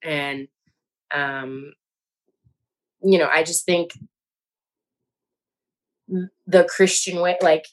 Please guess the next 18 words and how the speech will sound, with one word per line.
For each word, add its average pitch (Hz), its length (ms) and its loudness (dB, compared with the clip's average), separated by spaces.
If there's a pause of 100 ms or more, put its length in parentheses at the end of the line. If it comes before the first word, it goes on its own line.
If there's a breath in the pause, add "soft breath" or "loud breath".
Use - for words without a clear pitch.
(180)
the 190 320 4
tagline 196 500 -2
for 190 120 -4
our 180 80 -2
church 196 320 -10
is 156 200 -12
love, 156 320 -4
serve, 151 440 -8 (160)
go, 123 320 -4
you 156 80 -14
know? 135 140 -12
So - 200 -10
everything 220 360 -4
is 220 120 -4
done 196 300 -2 (160)
based 175 280 -4
in 165 160 -4
love. 120 220 -10